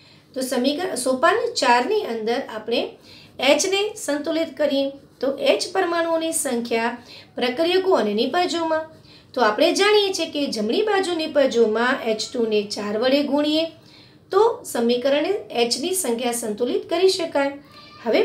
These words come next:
પ્રક્રિયકોમાં એચની, પ્રક્રિયકોમાં શરૂઆતમાં એચની, એચના પરમાણુની સંખ્યા આઠ, ફોર એચ ટુ ઓમાં અને નિપજોની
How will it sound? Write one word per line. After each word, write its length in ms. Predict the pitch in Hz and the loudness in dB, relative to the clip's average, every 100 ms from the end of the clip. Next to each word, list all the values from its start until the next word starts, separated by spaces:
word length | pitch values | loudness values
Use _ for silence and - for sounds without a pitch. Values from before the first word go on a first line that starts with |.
| - | 2
પ્રક્રિયકોમાં 800 | 262 339 392 427 415 381 403 427 254 | 0 6 6 6 4 2 0 0 -4
એચની, 420 | 254 294 339 403 427 - - - - - - _ - - | -4 -4 0 0 -2 -10 -20 -20 -20 -20 -20 _ -10 -2
પ્રક્રિયકોમાં 840 | 262 311 427 427 - 285 262 381 | 0 6 8 6 4 0 0 -2
શરૂઆતમાં 760 | - 269 269 277 262 233 262 370 - - _ - - 233 | -2 -2 0 0 -2 -4 -4 -6 -12 -20 _ -12 0 2
એચની, 380 | 262 349 359 415 453 247 | 2 0 2 0 0 -2
એચના 340 | 262 285 415 415 | 0 0 0 2
પરમાણુની 500 | 320 294 277 269 254 240 | 2 2 2 2 0 -2
સંખ્યા 420 | 220 269 294 311 - 359 | -2 0 -2 -2 -2 2
આઠ, 220 | 269 - - _ _ _ _ _ _ _ _ _ _ _ - | 2 2 -12 _ _ _ _ _ _ _ _ _ _ _ -18
ફોર 320 | - 262 294 | -4 4 8
એચ 140 | 320 - | 6 4
ટુ 180 | - 330 | -4 0
ઓમાં 320 | 320 311 302 311 - - | 2 2 -2 -6 -12 -4
અને 280 | 427 349 294 - - - - - | 0 0 -2 -4 -14 -20 -20 -6
નિપજોની 640 | 233 262 403 381 370 311 | -4 2 4 4 2 -2